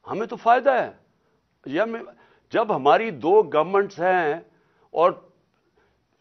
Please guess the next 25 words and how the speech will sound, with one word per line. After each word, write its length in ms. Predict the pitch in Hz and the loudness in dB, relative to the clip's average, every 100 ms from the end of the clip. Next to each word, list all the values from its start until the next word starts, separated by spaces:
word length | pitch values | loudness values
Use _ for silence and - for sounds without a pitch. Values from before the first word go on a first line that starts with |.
| - | -14
छियासठ 560 | - 170 190 190 220 214 | 0 4 4 4 2 2
फीसद 420 | - 185 190 202 175 | -4 -6 -4 -4 -2
पाकिस्तान 500 | 170 165 175 175 165 | -2 -2 -2 -2 0
हमारे 320 | 143 160 165 | 0 0 0
नीचे 360 | 143 147 196 | -4 -4 -2
है, 320 | 196 135 151 _ _ _ - | -2 -2 -6 _ _ _ -4
तो 60 | |
हमें 200 | 196 226 | -4 -4
क्या 180 | 220 277 | 0 0
ज़रूरत 400 | 226 214 196 151 139 | 0 0 0 -2 -4
है 80 | |
ये 80 | 127 | -4
करने 320 | - 98 92 | -6 -12 -12
की? 140 | 85 _ _ _ _ _ _ _ _ _ _ - | -18 _ _ _ _ _ _ _ _ _ _ -8
तो 80 | |
मैं 120 | 196 220 | -4 -4
सारे 420 | - 214 233 247 | -2 4 8 8
पाकिस्तानियों 680 | 220 202 196 - 175 175 | 6 2 0 -2 -2 -2
को 80 | 175 | -2
आज 120 | 156 | -4
बताना 380 | 127 131 123 117 | -4 -4 -2 -2
चाहता 320 | 110 110 90 | -4 -6 -6
हूं 100 | 92 - _ _ _ _ _ _ _ _ _ _ 175 | -16 -16 _ _ _ _ _ _ _ _ _ _ -8
कि 80 | |
देखें, 600 | 175 214 226 220 - _ | -2 -2 0 -2 -4 _